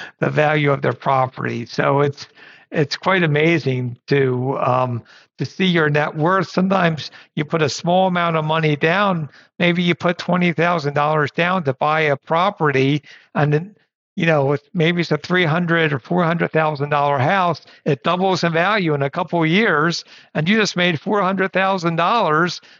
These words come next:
and you only spent twenty thousand. You know, it's,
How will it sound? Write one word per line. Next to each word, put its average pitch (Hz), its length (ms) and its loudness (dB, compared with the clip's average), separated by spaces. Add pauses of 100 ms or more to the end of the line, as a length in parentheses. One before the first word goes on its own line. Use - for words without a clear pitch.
and 156 360 0
you 160 180 2
only 185 300 2
spent 175 460 -2 (220)
twenty 220 360 2
thousand. 120 580 0 (400)
You 151 100 0
know, 143 400 2
it's, 143 300 -2